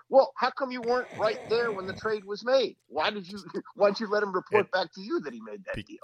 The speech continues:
Speaker 2: because he didn't realize he didn't have the total control, Shanny, that he thought he had.
Speaker 1: Yeah.
Speaker 2: Right?
Speaker 1: Well, how could that not be established? And given, given the track record of people before him,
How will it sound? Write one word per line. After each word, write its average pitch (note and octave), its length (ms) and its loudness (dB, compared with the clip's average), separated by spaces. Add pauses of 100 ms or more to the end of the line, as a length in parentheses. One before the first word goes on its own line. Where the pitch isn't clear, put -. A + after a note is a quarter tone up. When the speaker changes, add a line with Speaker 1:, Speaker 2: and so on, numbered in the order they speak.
Speaker 2:
because A#2+ 540 2
he A2+ 120 -2
didn't A#2+ 280 -2
realize A2 640 -2
he F2+ 120 -10
didn't G2+ 240 -6
have G#2+ 240 2
the A2 80 -6
total A#2 380 -2
control, A#2+ 500 -4
Shanny, E2+ 480 -10 (400)
that F#2 160 -6
he F#2+ 80 -2
thought F2 300 -2
he F#2 80 -4
had. D2 240 -6 (420)
Speaker 1:
Yeah. C4+ 360 6 (300)
Speaker 2:
Right? G#3 220 0
Speaker 1:
Well, F3+ 100 8
how - 140 2
could - 220 -2
that G#3 140 6
not G#3 220 -2
be G#3 80 -14
established? G#3+ 500 -2 (220)
And A#3+ 420 0 (280)
given, A3 320 6 (100)
given G#3+ 260 4
the F#3+ 80 -6
track F#3+ 360 0
record F3+ 300 -4
of - 120 -10
people F#3+ 300 -6
before F#3+ 500 8
him, B2 380 0